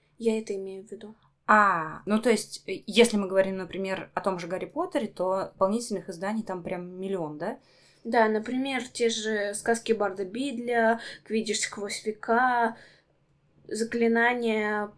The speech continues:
Speaker 1: по, э,
Speaker 2: Книга заклинаний та же.
Speaker 1: Да, но, кстати, книга заклинаний, э, это не от автора.
Speaker 2: Ну, н-, н-, да, получается, что это тоже фанфик,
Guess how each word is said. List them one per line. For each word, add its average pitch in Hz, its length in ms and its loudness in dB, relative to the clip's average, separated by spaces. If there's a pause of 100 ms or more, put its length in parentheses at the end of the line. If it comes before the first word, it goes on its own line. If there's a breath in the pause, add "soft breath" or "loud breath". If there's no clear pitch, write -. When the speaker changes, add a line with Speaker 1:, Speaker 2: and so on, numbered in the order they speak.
Speaker 1:
по, - 640 -4 (380)
э, 185 160 -4
Speaker 2:
Книга 220 280 4
заклинаний 185 540 0
та 190 160 0
же. 220 100 4
Speaker 1:
Да, 208 260 2 (280 loud breath)
но, 233 160 2
кстати, 254 320 0
книга 254 300 -4
заклинаний, 240 800 -2 (200)
э, 196 80 -4
это 220 1200 -2
не 220 580 -4
от 214 420 -6
автора. 214 440 -10 (640)
Speaker 2:
Ну, 190 160 -2 (300)
н-, 196 380 -4
н-, - 340 -12 (100)
да, 175 220 -2
получается, 170 540 -2
что 165 380 -4
это 170 240 -2
тоже 175 260 0
фанфик, 156 520 -2